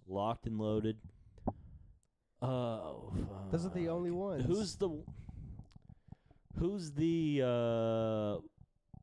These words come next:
Speaker 1: black lady that was the gymnast?
Speaker 2: Oh, Simone?
Speaker 1: Simone Biles.
Speaker 2: Yeah.
Speaker 1: I got
Speaker 2: She's
Speaker 1: her.
Speaker 2: ass.
Speaker 1: But she's kinda ass.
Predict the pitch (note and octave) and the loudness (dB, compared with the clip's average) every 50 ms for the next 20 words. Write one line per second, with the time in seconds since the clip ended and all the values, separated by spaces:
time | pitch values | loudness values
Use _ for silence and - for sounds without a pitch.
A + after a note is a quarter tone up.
0 | _ _ - _ _ - - _ - - - G2+ G#2 A#2 A2+ A#2+ B2+ C3 B2+ B2+ | _ _ -20 _ _ -20 -20 _ -18 -16 -14 -12 0 2 2 4 4 2 2 0
1 | - C3+ C3 B2+ B2+ B2 B2 B2 B2 A#2 A#2 A#2 A2+ G#2+ G2+ A2+ A2 G2 G2+ G#2+ | 0 0 0 2 2 2 2 2 0 0 0 0 0 0 0 0 0 -2 -2 -4
2 | A2 G#2+ A#2 A2+ A2 A2 A2 A2 A2 G#2+ G2+ - - - - - - - - - | -2 0 0 0 0 0 0 0 0 -2 -4 -6 -8 -10 -10 -10 -10 -14 -8 -4
3 | C#3 D3+ D#3 D3+ D#3 - - - - D3+ D3+ D3+ D3 D3+ D#3+ F3 F#3 F#3 G3 G3+ | -4 -2 -2 -2 -4 -6 -6 -6 -6 -4 -4 -2 -2 0 0 0 -2 -2 -2 -2
4 | G#3 G#3+ A3 - - - - - - C#3+ C#3 D3 D3 D3+ D3+ D#3 D3+ D3 C3+ B2 | -4 -4 -6 -10 -14 -10 -6 0 2 2 2 4 4 4 4 4 6 6 6 6
5 | B2 A#2+ A#2 A2 G2 E2+ D2+ - - C#3 D3+ C#3+ C3+ C3 A#2+ - - A2 C3 B2 | 6 6 4 4 2 0 -2 -2 -2 0 0 0 0 -2 -2 -2 0 0 2 4
6 | C3 B2 A#2+ - A2+ B2 C3 C3+ C3 C3+ C3+ C3 B2+ - - - - - _ - | 4 4 4 4 4 6 6 6 4 4 2 0 -2 -4 -6 -8 -8 -10 _ -10
7 | - - - A#2+ C3 - - E3 E3+ - - D#3+ D#3 C3+ A#2+ A#2 A#2 A2+ A2+ A2+ | -10 2 4 4 4 4 2 -2 0 0 0 -2 0 0 0 0 0 0 0 0
8 | A#2 A2+ - - - | -2 -2 -4 -6 -12